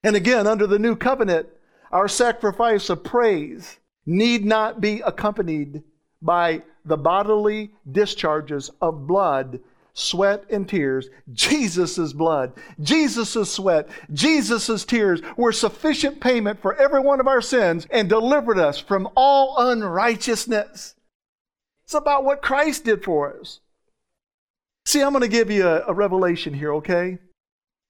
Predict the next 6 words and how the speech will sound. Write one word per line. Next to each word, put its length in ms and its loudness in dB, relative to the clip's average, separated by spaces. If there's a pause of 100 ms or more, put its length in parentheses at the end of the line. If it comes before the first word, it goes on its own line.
(100)
The 100 4
word 280 0
sacrifice 800 0 (100)
actually 480 0
translates 720 -4
as 260 0